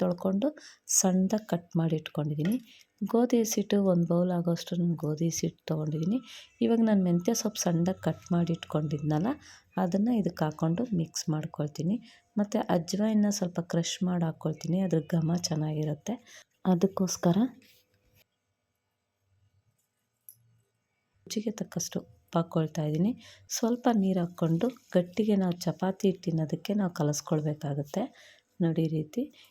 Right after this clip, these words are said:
ಇವಾಗ ಎಣ್ಣೆ ಒಂದು ಎರಡು ಸ್ಪೂನ್ ಹಾಕ್ಕೊಳ್ತಾ ಇದ್ದೀನಿ. ಎರಡು ಸ್ಪೂನ್ ಹಾಕ್ಕೊಂಡು ಎಣ್ಣೆ ಚೆನ್ನಾಗಿ ಕಲಸ್ಕೊಂಡಿದ್ದೀನಿ, ಚೆನ್ನಾಗಿ ನಾದ್ಕೊಳ್ಬೇಕು.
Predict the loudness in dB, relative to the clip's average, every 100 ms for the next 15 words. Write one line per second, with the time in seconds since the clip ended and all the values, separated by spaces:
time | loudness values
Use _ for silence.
0 | _ 0 2 4 4 4 2 4 4 2
1 | -2 -4 0 0 -2 -2 -4 -2 -2 0
2 | 0 0 -2 -10 _ _ -20 -20 _ _
3 | _ _ _ _ _ -20 -20 _ _ _
4 | _ _ _ _ -20 -6 -2 -2 -2 -4
5 | 0 2 2 0 0 2 0 -2 -8 _
6 | -2 0 0 -2 -8 -8 -4 -4 -2 -2
7 | -2 -4 -2 -2 0 -2 -2 -2 0 2
8 | 2 0 -2 0 2 2 -2 -4